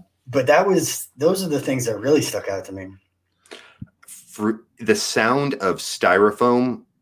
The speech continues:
Speaker 2: touching styrofoam, it drives me nuts. It will put me into a, a, a near violent place, rubbing a hand on styrofoam. Uh, there are a few other sounds. There's a few other effects that just will send me through the roof.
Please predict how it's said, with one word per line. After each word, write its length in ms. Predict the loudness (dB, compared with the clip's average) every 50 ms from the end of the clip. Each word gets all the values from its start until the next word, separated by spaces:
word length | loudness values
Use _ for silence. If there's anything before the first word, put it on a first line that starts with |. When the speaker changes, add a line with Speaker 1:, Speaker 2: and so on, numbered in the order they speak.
| _ _ _ -8
Speaker 2:
touching 360 | -4 -2 -2 0 0 0 -2
styrofoam, 880 | -2 0 0 2 2 4 4 2 2 2 2 2 2 2 0 -2 -6 -12 _ _ _ _ _ _ _ _ _ _ _ _ -6
it 260 | -4 -4 -4 -6 -6
drives 280 | -2 0 0 0 -2 -2
me 60 | -6
nuts. 340 | -6 -6 -8 -10 -14 -16 -14 _
It 220 | -4 -4 -4 -4 -6
will 400 | -4 0 2 2 2 2 -2 _ _ _
put 140 | -4 -2 -2
me 140 | 0 -2
into 260 | -2 -2 -2 -2 -2 -2
a, 60 | 0
a, 320 | -2 -4 -4 -2 -2 -4 0
a 100 | 2 4
near 340 | 4 6 6 6 6 6 4
violent 440 | 2 2 2 4 2 2 -2 -4 -8
place, 420 | -8 -8 -8 -6 -8 -10 -12 -12 -14 _ _ _ _ _ _ _
rubbing 280 | -2 0 0 0 0 -2
a 40 | -4
hand 160 | -4 -6 -6
on 80 | -6 -8
styrofoam. 580 | -6 -2 -2 0 0 -2 -4 -8 -10 -12 -12 -16 -20 -20 -20 -20 -20 -20 _ _
Uh, 160 | -4 -4 -2 2
there 160 | 4 6 6
are 40 | 6
a 60 | 6
few 180 | 6 6 6
other 200 | 6 6 6 2
sounds. 320 | 2 2 2 2 2 2 2
There's 180 | 0 0 -2
a 40 | -4
few 220 | -4 0 4 4 4
other 320 | 4 4 2 2 0 -2 -8 -20 -20 _ _ _ -4
effects 580 | -4 -4 -4 -4 -2 2 2 2 2 0 -2
that 180 | -4 -4 -4 -2
just 380 | -2 -4 -4 -4 -6 -10 -14 _ _ _
will 340 | -18 -12 -4 -2 -2 -2 -2
send 540 | -4 -8 -8 -2 0 2 2 2 0 -2 -4
me 180 | -2 -2 -2 -4
through 400 | -6 -10 -10 -6 -6 -4 -4 -2
the 140 | 0 0 -2
roof. 920 | -2 -4 -8 -10 -6 -2 2 6 6 6 6 4 0 -6 -10 -12 -14 -18